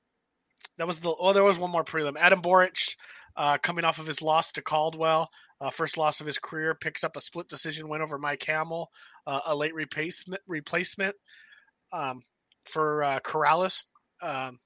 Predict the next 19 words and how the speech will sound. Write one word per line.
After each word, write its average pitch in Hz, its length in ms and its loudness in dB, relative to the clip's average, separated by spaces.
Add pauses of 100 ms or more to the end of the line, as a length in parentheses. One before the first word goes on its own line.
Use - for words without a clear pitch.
(160)
Henry 156 200 -6
Corrales, 160 600 2 (580)
uh, 131 140 -6
which 139 220 -6
would 151 100 0
have 143 80 -8
been 143 140 -2
an 139 80 -4
awesome 139 320 -2
fight. 143 360 -2
Boris 156 380 2
picks - 240 -6
up - 140 -6
the - 80 -8
split 156 240 -8
decision 143 380 -8
win, 170 300 -4
looks 165 240 -4
good. 175 380 2